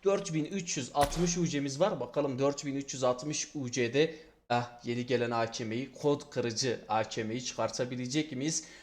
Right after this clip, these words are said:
Bol şanslar konusuna gelecek olursak arkadaşlar, bol şanslar konusu da şu.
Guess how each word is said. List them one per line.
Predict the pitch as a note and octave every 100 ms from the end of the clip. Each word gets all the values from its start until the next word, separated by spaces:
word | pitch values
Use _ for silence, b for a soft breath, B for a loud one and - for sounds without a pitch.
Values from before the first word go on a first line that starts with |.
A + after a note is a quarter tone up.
| B _
Bol | D#3+ G3 A3
şanslar | - F#3+ F#3 F#3 G#3+ G3+
konusuna | F#3+ F#3 F3 F3 F3
gelecek | C#3 B2 A#2+ C#3 C#3+
olursak | C#3+ D3+ D#3 C#3+
arkadaşlar, | C3+ C3 C3 B2+ F#3 F3+ B B B -
bol | G#3 G#3+
şanslar | G#3 F#3 F3 F3+ F3+ F3
konusu | F3 E3+ E3+ F3
da | E3+ E3+ -
şu. | - - E3 G#2+